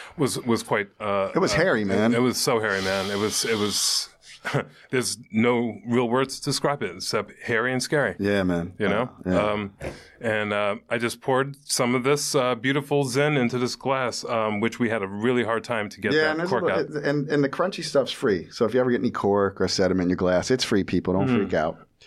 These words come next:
Speaker 2: Um, so tell me about growing up in Fort Greene, Brooklyn in the seventies.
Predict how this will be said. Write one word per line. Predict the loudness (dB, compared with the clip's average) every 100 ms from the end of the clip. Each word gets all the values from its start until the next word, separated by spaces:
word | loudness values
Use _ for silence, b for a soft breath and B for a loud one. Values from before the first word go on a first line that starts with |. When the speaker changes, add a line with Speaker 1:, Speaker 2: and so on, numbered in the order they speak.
| B B B B 0
Speaker 2:
Um, | 2 2 0 -4 B B B
so | 4 4 4 -4 _ _ _ _ -20 -2
tell | 2 4
me | 4 0
about | 2 4 4 4 -2 _ _ _ _ _ _ _ _ _ _ _ _ _ _ _ _ _ _
growing | -2 2 4 4
up | 2 0 _ -4
in | -4
Fort | 0 2 2
Greene, | 2 4 4
Brooklyn | 4 2 2 2
in | 2
the | 0
seventies. | 2 4 2 -2 -6 -8